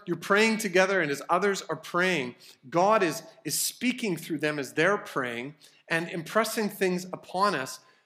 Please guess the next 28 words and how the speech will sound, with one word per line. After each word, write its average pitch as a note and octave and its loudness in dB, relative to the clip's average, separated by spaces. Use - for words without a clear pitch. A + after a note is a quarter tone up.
that E3+ 2
we A#3+ 6
wouldn't G#3+ 0
have G3+ 0
thought F3 0
of. - -6
And E3+ 0
you're F#3+ 2
like, F3 -8
"Oh," G#3+ 4
and, C#3+ 0
and E3+ 0
it's E3+ -2
the E3+ 0
Holy A#3 -2
Spirit F3 -2
speaking A#3 -4
through F3 -6
that E3 0
person. F3 -6
And F3 -4
it's F3 -8
something A3+ -4
that D3+ -10
doesn't F#3 -4
happen, A#2+ -6
cannot A3 0
happen A#2+ -6